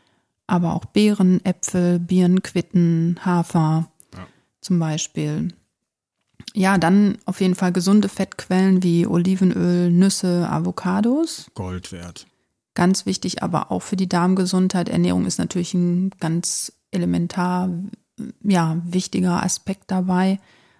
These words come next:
Speaker 1: Aber genauso wichtig ist für mich auch eben Stressreduzierung beziehungsweise Vermeidung,
Speaker 2: Ja.
Speaker 1: weil das auch sich extrem auf die Darmgesundheit auswirkt.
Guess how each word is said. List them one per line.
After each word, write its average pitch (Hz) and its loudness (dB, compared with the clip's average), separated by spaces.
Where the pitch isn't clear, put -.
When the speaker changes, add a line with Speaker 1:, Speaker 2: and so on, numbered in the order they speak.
Speaker 1:
Aber 170 0
genauso 175 2
wichtig 175 -4
ist - -6
für - -2
mich 170 0
auch 160 -2
eben 160 0
Stressreduzierung 185 -2
beziehungsweise 170 -2
Vermeidung, 170 2
Speaker 2:
Ja. 80 -16
Speaker 1:
weil 151 0
das - -4
auch - -6
sich - -4
extrem 190 0
auf - -4
die 175 -4
Darmgesundheit 175 0
auswirkt. 185 -4